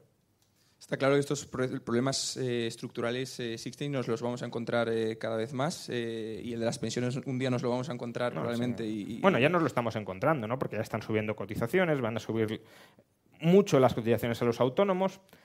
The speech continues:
Speaker 2: Claro, nos dicen, "No, el sistema es sostenible, no os preocupéis". Bueno, no os preocupéis. O sea, cualquiera que vea las series, eh, de población esperables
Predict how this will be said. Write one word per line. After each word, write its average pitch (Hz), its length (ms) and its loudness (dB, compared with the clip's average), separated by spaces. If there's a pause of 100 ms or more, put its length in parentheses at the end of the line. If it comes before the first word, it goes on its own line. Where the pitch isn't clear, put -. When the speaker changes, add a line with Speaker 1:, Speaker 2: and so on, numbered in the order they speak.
(120)
Speaker 2:
Claro, 175 400 6
nos 117 180 0
dicen, 131 300 2
"No, 190 260 4
el 110 140 -2
sistema 175 340 0
es 165 60 2
sostenible, 175 800 6
no 143 100 -2
os 151 80 -2
preocupéis". 160 520 4
Bueno, 113 180 -2
no 95 80 -12
os 90 80 -14
preocupéis. 110 560 0 (600)
O - 40 -8
sea, 110 260 2
cualquiera 135 360 8
que 156 100 6
vea 170 120 12
las 139 180 6
series, 139 640 6
eh, 127 500 8
de 127 120 6
población 139 840 4
esperables 156 600 6